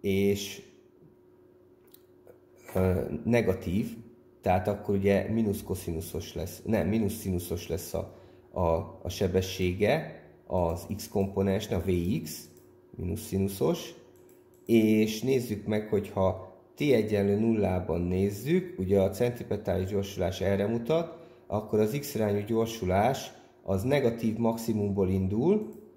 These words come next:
itt ugye eléri a nullát, mert lefelé mutat, ezért nincs x irányú komponense a centripetális gyorsulásnak, itt meg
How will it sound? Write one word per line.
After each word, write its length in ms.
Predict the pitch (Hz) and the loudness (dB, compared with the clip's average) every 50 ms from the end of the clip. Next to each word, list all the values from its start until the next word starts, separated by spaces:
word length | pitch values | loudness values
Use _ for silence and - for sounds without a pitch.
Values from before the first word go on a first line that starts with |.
| - - _ - _ _ _ _ _ - _ _ _ _ - _ _ _ | -20 -20 _ -20 _ _ _ _ _ -20 _ _ _ _ -20 _ _ _
itt 280 | - 113 131 127 120 - | -2 -2 0 0 -2 -2
ugye 220 | 117 110 110 110 | 0 4 6 6
eléri 400 | 113 117 117 113 110 107 107 107 | 6 8 8 6 6 4 4 4
a 60 | 101 | 4
nullát, 520 | 98 101 104 107 107 113 117 120 123 117 - | 4 4 2 2 4 4 4 4 2 0 0
mert 240 | 107 98 95 95 101 | 0 2 2 2 2
lefelé 380 | 107 104 - - 104 98 98 | 0 0 -2 -2 0 2 2
mutat, 360 | 95 98 101 98 120 113 117 | 2 2 0 -2 -2 -2 -2
ezért 260 | 107 107 104 104 101 104 | -2 -2 0 0 0 0
nincs 280 | 101 98 98 - 104 | -2 -4 -4 -6 -8
x 160 | 95 - - | -10 -10 -8
irányú 340 | - 101 98 98 98 95 95 | -4 -2 -2 0 0 -2 -2
komponense 640 | - - 98 101 98 - 95 98 95 98 - - 101 | -2 -2 -2 -2 -2 -2 0 0 0 0 -2 -2 -2
a 60 | 98 | -2
centripetális 800 | 95 - - 98 98 - 104 - 120 - - - 107 110 110 113 | -2 0 -2 -2 -2 -2 -6 -4 -6 -4 -2 0 0 0 0 0
gyorsulásnak, 960 | 117 120 117 113 117 - 123 123 120 120 120 - - 139 139 139 - - - - - - - - _ - | 0 -2 -2 -2 -4 -2 0 2 2 2 0 -2 -2 -2 -2 -2 -4 -10 -18 -20 -20 -20 -20 -20 _ -2
itt 300 | - 131 135 139 - - | 0 2 2 0 -2 -2
meg 500 | 90 90 92 95 104 104 - - - | 0 4 4 4 4 2 -2 -8 -16